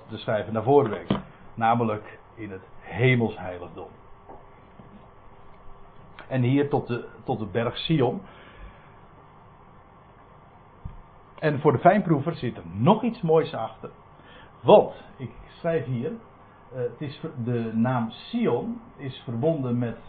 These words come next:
een nieuw koningshuis, David, maar het is ook nog eens verbonden met een nieuw priesterhuis. Dat is niet zo bekend.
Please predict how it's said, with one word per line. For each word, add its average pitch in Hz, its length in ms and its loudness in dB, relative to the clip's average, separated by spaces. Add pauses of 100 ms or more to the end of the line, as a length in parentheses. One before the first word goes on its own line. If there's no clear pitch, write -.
(400)
een 127 140 0
nieuw 131 200 2 (100)
koningshuis, 220 960 2
David, 117 460 2
maar 143 100 -6
het - 120 -16
is 113 200 -8 (120)
ook 233 280 0
nog 143 260 -2
eens 107 440 -12 (200)
verbonden 110 640 -2 (160)
met 139 260 -4
een 120 160 -6
nieuw 113 240 -8 (360)
priesterhuis. - 1300 -4 (1160)
Dat 117 100 -14
is 104 40 -10
niet 131 160 -6
zo 127 120 2
bekend. 160 460 0